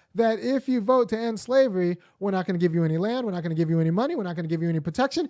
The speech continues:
and your master is going to be very upset, and you're not, and we're not gonna allow you to leave. And in that case, you're gonna find a lot of slaves who are going to say, like, "Well, you know, the devil we know."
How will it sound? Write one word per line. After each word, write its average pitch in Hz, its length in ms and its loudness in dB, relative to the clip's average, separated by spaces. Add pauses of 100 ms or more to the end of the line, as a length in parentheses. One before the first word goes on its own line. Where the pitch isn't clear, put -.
(160)
and 202 100 -6
your 180 100 0
master 247 340 -2
is 202 80 -2
going 202 220 0
to 180 60 -4
be 180 120 0
very 220 400 2
upset, 208 360 -4
and 185 120 -8
you're 185 100 -6
not, 196 160 -4
and 185 100 -4
we're 190 80 0
not 202 120 -4
gonna 185 140 -4
allow 185 140 0
you 185 140 0
to 165 60 -2
leave. 165 340 -4 (2750)
And 202 360 -6
in 311 220 -4
that 320 280 -2
case, 233 600 -2 (200)
you're 254 120 -2
gonna 269 140 0
find 254 200 -2
a 240 40 -2
lot 233 180 -2
of 220 60 -6
slaves 302 260 -4
who 208 100 0
are 208 60 0
going 214 200 -4
to 202 40 -4
say, 208 180 -4
like, 196 220 -4
"Well, 220 240 -8
you 214 80 -6
know, 214 500 -6 (300)
the 180 80 -14
devil 208 280 -6
we 190 120 -6
know." 180 460 -10